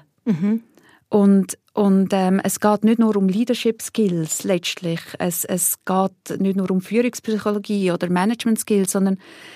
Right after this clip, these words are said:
Speaker 2: es geht schnell mal um den Workload, es geht schnell mal um den Mental Load.
Speaker 1: Mhm.
Speaker 2: Ähm, wie optimiere ich, wie priorisiere ich, wie kommuniziere ich? Ähm, all das muss man anschauen, zum, zum wirklich ein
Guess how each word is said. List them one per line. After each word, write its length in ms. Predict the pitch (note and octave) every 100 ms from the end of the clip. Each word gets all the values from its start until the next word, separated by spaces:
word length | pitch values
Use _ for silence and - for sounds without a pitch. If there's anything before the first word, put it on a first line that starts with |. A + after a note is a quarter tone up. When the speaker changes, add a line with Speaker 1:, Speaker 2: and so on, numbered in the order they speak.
| - - -
Speaker 2:
es 140 | - -
geht 200 | A3 A3+
schnell 280 | A3+ G#3 A3+
mal 180 | G#3+ G#3
um 140 | G3+
den 120 | G3
Workload, 720 | F3+ F#3 G3+ G3 F3+ E3 D#3+ F3+
es 120 | F3
geht 220 | G3 G3
schnell 280 | - F#3 F#3+
mal 220 | G#3+ G#3
um 220 | G3 G3 F#3+
den 220 | F#3+ F#3
Mental 480 | F#3+ F#3 F#3+ G#3 G#3+
Load. 460 | G3 F3+ E3 E3+ E3+
Speaker 1:
Mhm. 380 | C4 F3 F3 G3+ -
Speaker 2:
Ähm, 400 | - G3+ F#3+ G3 F#3 - -
wie 260 | F#3 G#3+
optimiere 800 | A#3+ G#3+ - G3+ G#3+ G3+ A#3 A#3+
ich, 420 | G#3+ F3 F3+ -
wie 180 | F#3+ G#3
priorisiere 920 | G#3 A3 G#3+ C4 B3+ A3+ A3+ G#3 G#3+ G#3
ich, 300 | F#3+ F3+ F3 -
wie 520 | G3 G3 G3 - - -
kommuniziere 960 | - - A3+ C4 B3+ B3 - A3+ A3+ A3
ich? 300 | F#3 F3+ E3+ - - - - - - _ -
Ähm, 300 | A#3 G#3+ G#3 - -
all 180 | G#3 B3+
das 320 | A3 A#3+ A#3
muss 140 | G#3+
man 120 | G3+ G3
anschauen, 720 | F#3+ A3 A#3+ A3 F#3+ F#3 F#3
zum, 460 | - G3+ F#3+ - F#3+
zum 220 | G#3 G3
wirklich 320 | A3+ -
ein 80 | A3